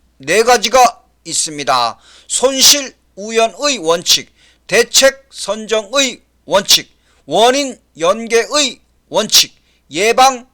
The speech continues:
가능의 원칙, 네 가지가 있습니다. 칠 번, 한 쌍의 기어를 맞물렸을 때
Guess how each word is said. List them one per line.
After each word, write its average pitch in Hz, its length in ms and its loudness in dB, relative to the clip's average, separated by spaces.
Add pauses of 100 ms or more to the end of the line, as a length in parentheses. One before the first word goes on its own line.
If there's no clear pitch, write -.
(120)
가능의 196 800 -2 (300)
원칙, 190 600 -2 (300)
네 135 240 -4
가지가 156 580 0 (600)
있습니다. 101 800 -6 (1600)
칠 - 220 0
번, 254 260 6 (440)
한 262 340 0
쌍의 262 640 0
기어를 247 760 0 (140)
맞물렸을 196 800 -2
때 131 360 -4